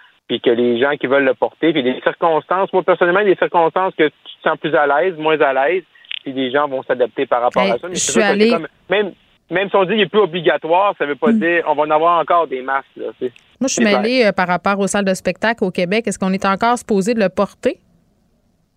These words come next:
Speaker 2: Le savez-vous ? <laughs> On le sait plus,
Speaker 1: Ouais,
Speaker 2: hein ?
Speaker 1: si. Bonne
Speaker 2: On,
Speaker 1: question.
Speaker 2: on
Speaker 1: Ouais,
Speaker 2: est
Speaker 1: on
Speaker 2: rendu
Speaker 1: sait
Speaker 2: comme
Speaker 1: plus.
Speaker 2: mêlée. Ah, on me fait signe que oui, en régie. Tu vois, je suis allée au spectacle de Mariana Mazza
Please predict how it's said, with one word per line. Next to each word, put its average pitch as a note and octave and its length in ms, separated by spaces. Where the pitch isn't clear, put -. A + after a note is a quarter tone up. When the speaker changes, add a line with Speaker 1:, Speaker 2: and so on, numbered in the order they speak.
Speaker 2:
Le F3+ 100
savez-vous ? F#3+ 420
<laughs> G3 160
On B3 60
le G3+ 60
sait - 180
plus, D#4 180
Speaker 1:
Ouais, C4+ 100
Speaker 2:
hein ? G#3+ 160
Speaker 1:
si. - 420
Bonne C#3 160
Speaker 2:
On, - 40
Speaker 1:
question. D3 300
Speaker 2:
on G3+ 160
Speaker 1:
Ouais, G3+ 60
Speaker 2:
est G3 40
Speaker 1:
on G3+ 80
Speaker 2:
rendu F#3+ 140
Speaker 1:
sait C#3 100
Speaker 2:
comme B3+ 80
Speaker 1:
plus. G#3 80
Speaker 2:
mêlée. A3 280
Ah, D4+ 180
on D4+ 100
me D4+ 40
fait A3 160
signe F4+ 200
que A3 120
oui, A3+ 260
en G3+ 100
régie. F#3+ 320
Tu - 140
vois, A#3 160
je A3 80
suis A3 160
allée G#3 300
au G3+ 160
spectacle A3 420
de G3+ 100
Mariana F#3+ 460
Mazza G3 460